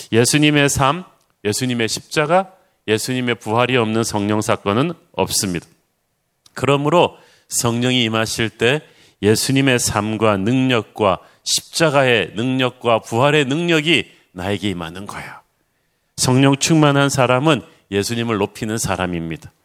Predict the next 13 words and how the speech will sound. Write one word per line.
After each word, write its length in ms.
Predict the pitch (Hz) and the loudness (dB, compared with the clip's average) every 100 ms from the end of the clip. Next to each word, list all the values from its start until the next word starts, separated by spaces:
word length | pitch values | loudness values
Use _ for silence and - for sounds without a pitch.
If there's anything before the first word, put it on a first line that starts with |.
| _ _ _ - | _ _ _ -4
예수님과 480 | 117 156 160 170 165 | -2 0 0 2 0
동행하는 540 | 135 143 160 165 165 | 2 0 2 2 2
사람은 480 | 160 156 156 175 202 - | 2 4 4 2 -2 -10
성령 360 | - - 110 113 | -12 -6 -4 -4
충만한 460 | - 135 120 107 104 | -6 -6 -4 -4 -4
사람이에요. 500 | - 95 90 90 69 _ _ _ _ | -6 -6 -6 -10 -18 _ _ _ _
성령 380 | 123 127 127 139 | -6 -2 0 0
충만하게 640 | - 165 156 147 143 139 | 0 0 2 2 2 2
되면 440 | 139 139 160 127 - _ _ | 2 2 2 0 -4 _ _
예수의 360 | 98 107 - 131 | -2 -2 0 -2
십자가를 640 | - - - 135 127 120 | -4 -6 -2 0 0 -2
사랑하게 480 | 127 143 135 143 139 | -4 -2 -2 -2 -4
됩니다. 460 | 131 113 110 104 | -6 -6 -6 -10